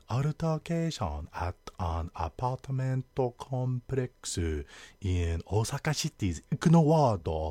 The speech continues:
uh, late Sunday night," po-, police said. "One man died and the other two are in serious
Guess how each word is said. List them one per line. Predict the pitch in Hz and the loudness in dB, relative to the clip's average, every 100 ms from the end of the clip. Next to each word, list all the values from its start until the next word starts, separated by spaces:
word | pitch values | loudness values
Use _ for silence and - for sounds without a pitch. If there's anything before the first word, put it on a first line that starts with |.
| - - - - - | -8 -16 -20 -20 -6
uh, | 85 78 73 80 | -2 0 0 0
late | 98 98 _ 107 101 | 0 0 _ 4 4
Sunday | - - 92 92 90 90 90 87 | 0 -2 0 0 0 0 0 0
night," | 85 82 - - 76 - - - - _ - | 0 -2 -8 -10 -10 -10 -20 -20 -20 _ -8
po-, | 87 80 78 71 | -4 -2 -2 -6
police | - 85 82 113 123 - - 139 135 135 135 131 | -4 -2 0 0 -2 -4 -2 2 4 4 2 0
said. | - 90 82 - - - - - - - - _ - - - | 0 0 0 -4 -8 -8 -20 -20 -20 -20 -20 _ -20 -20 -8
"One | - 135 | 4 6
man | 139 117 107 | 8 6 4
died | 107 113 117 | 2 2 2
and | 104 | 2
the | 98 | 2
other | 98 101 | 2 0
two | 98 117 110 | -2 -2 0
are | 90 | 0
in | 85 87 85 - | -2 -4 -8 -8
serious | - - 127 104 85 78 - | -6 -2 0 2 0 0 -2